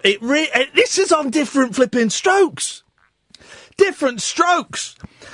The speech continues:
So I tweeted it. Um,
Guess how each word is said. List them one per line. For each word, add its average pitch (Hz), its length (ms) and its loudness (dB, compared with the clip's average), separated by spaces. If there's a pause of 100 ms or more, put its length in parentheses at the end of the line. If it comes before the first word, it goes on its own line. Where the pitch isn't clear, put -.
(260)
So 285 200 2
I 302 100 6
tweeted 320 600 0
it. 90 180 -4 (1200)
Um, 214 400 0